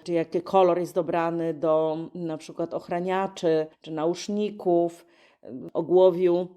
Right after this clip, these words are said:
czyli w tych skórzanych paskach, które są na głowie u konia, są jakieś diamenciki, no, przepiękne kolory. No, ja patrzę na tak cudnie wystrojonego konia, który jest niedoczyszczony,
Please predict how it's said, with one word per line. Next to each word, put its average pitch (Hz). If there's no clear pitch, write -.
czyli 160
w -
tych 170
skórzanych 165
paskach, 165
które 156
są 156
na 151
głowie 151
u 147
konia, 156
są 156
jakieś 165
diamenciki, 180
no, 170
przepiękne 185
kolory. 165
No, 285
ja 294
patrzę 262
na 220
tak 214
cudnie 196
wystrojonego 185
konia, 214
który 196
jest 190
niedoczyszczony, 165